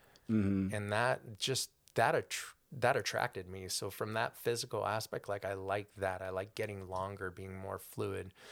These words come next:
Speaker 2: But what really attracted me
Speaker 1: Mm.
Speaker 2: was, like, a lot of the Vedic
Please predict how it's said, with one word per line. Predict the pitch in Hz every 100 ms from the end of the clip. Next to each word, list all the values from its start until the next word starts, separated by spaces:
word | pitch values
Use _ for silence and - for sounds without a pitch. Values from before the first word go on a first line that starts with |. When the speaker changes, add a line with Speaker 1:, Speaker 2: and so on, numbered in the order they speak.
| - - - - -
Speaker 2:
But | 104 - - _
what | - 101 -
really | 131 101
attracted | 92 - 98 92 104
me | 95 92
Speaker 1:
Mm. |
Speaker 2:
was, | 92 92 95
like, | 95 95
a | 98
lot | 95 107
of | 98 92
the |
Vedic | 87 92 92 92 - -